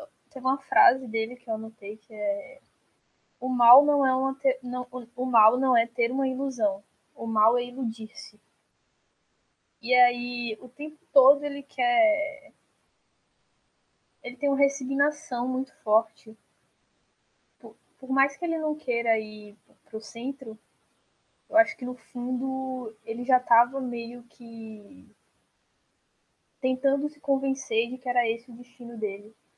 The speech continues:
E aí a pessoa mais otimista é Marta nessa história toda. Porque por mais que Marta ache também que o único destino dele é o centro,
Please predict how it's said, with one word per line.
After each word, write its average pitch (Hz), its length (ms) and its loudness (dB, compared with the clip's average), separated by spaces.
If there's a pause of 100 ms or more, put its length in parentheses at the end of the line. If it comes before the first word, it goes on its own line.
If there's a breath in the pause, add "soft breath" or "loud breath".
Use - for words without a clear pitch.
(1080)
E 240 120 -2
aí 233 420 4
a 226 60 4
pessoa 262 400 0
mais 254 260 4
otimista 285 720 -2
é 240 220 6
Marta 233 580 0 (580)
nessa 214 180 -14
história 208 320 -8
toda. 190 340 -20 (800)
Porque 208 920 -4
por 247 120 -2
mais 247 220 -2
que 302 100 -8
Marta 240 380 2
ache 220 320 0
também 214 340 -8
que 226 120 -18
o 226 40 -10
único 240 280 -8
destino 226 420 -10
dele 196 260 -12
é 185 60 -6
o 190 60 -12
centro, 254 580 -6